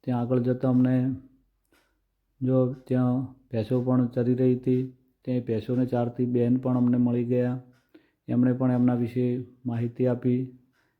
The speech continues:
કે શું વ્યવસાય કરે છે, કઈ રીતે ભેંસોને પાળે છે, કેટલું દૂધ ભરાવે છે. આ બધી જ સુંદર માહિતી એમના પાસેથી વિદ્યાર્થીઓને જાણવા મળી.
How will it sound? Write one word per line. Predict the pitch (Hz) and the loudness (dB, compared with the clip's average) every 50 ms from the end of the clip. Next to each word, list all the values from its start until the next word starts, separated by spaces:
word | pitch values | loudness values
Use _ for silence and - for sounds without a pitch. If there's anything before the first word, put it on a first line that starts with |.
| _ _ _ _ _ | _ _ _ _ _
કે | - 127 123 | -4 -4 -4
શું | 120 - - 131 123 | -4 -2 -2 0 2
વ્યવસાય | 120 113 110 107 - 131 123 123 | 2 0 0 0 0 0 0 0
કરે | 120 - 117 123 123 | 0 0 0 0 0
છે, | 120 - 127 123 | 0 -2 -4 -2
કઈ | 123 - 120 123 | 0 0 0 0
રીતે | 120 120 117 120 120 | 0 0 -2 -2 -4
ભેંસોને | 113 117 113 107 101 - 120 120 123 120 | -4 -2 -2 -4 -4 -2 -2 -2 -2 -2
પાળે | 123 120 113 117 120 120 120 | 0 -2 0 0 0 0 -2
છે, | 113 - 123 120 120 127 127 - _ _ _ _ _ _ _ _ _ _ _ | -2 -4 -4 -4 -4 -6 -8 -12 _ _ _ _ _ _ _ _ _ _ _
કેટલું | 120 117 - 123 120 113 | -10 -4 -2 -2 -2 0
દૂધ | 110 110 120 120 123 120 117 | 0 0 0 0 -2 -4 -4
ભરાવે | - 110 107 113 120 120 120 | -4 -2 -2 0 0 0 0
છે. | 113 110 123 123 120 123 131 127 - - _ _ _ _ _ _ _ _ _ _ _ _ - | 0 0 -2 -2 -2 -2 -4 -8 -12 -20 _ _ _ _ _ _ _ _ _ _ _ _ -8
આ | 120 | -4
બધી | 110 110 107 127 127 | -4 -2 2 2 0
જ | 123 127 | 0 2
સુંદર | - 120 120 123 127 127 120 | 2 2 4 4 4 4 2
માહિતી | 120 120 113 120 120 117 - 131 127 | 2 2 2 0 -2 -2 0 0 2
એમના | 127 123 123 123 123 | 2 2 2 0 0
પાસેથી | 123 127 123 123 113 117 127 123 123 120 | -2 -2 -2 -2 -2 0 0 0 0 -2
વિદ્યાર્થીઓને | 113 110 104 - 117 120 117 117 - 127 127 123 | -4 -6 -4 -2 -2 -2 -2 -2 0 0 0 2
જાણવા | 117 117 117 117 117 120 123 123 | 0 0 0 0 0 0 2 2
મળી. | 123 123 123 127 123 127 | 2 2 2 0 0 -2